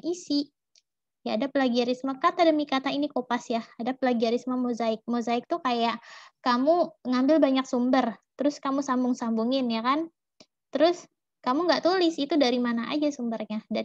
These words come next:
yang kamu sambung-sambungin itu Kopas semua gitu.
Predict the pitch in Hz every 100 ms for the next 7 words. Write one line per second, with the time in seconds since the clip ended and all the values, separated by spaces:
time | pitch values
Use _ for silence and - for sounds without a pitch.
0 | 233 240 240 254 247 240 247 240 233 240
1 | 247 359 339 247 - 233 - 254 285 285
2 | 254 220 -